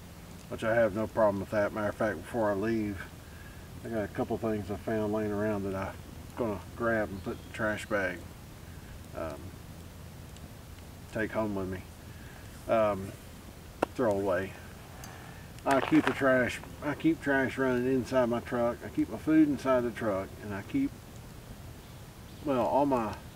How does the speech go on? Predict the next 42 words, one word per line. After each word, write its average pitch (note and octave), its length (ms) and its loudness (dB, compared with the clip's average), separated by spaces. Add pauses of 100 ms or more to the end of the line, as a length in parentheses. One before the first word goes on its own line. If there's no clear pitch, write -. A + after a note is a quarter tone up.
(320)
dry C3 240 8
goods A#2+ 480 4
and A#2 100 0
everything A2 320 0
inside G#2 320 0
the - 60 -8
cab A#2+ 280 2
of F#2 60 -6
the F2+ 80 -10
truck G2+ 320 0
so G#2 160 -2
it's - 160 -8
sealed G2+ 260 -2
up G2 220 0
at E2 100 -6
night. F2+ 280 -4 (1400)
And E3 100 4
I F#3 80 8
practice F3+ 460 6
that C#3+ 300 2 (100)
from C3+ 160 0
now A2+ 480 4 (400)
on. - 20 2
Um, G#2+ 400 4 (760)
whether A#2+ 240 2
I'm A#2+ 180 6
in A2 120 0
the F#2 60 -6
Smokies C#3+ 720 6 (580)
or A#2 120 2
I'm F#2+ 240 0 (100)
here, D#3 460 6 (640)
now, A2 180 0
I A#2+ 60 4
don't C3 140 4
know A#2 60 2
what B2 280 4 (140)
critters C3+ 580 4 (400)
running C3 300 2
around B2 320 2
out A#2+ 220 2
here. C3+ 380 2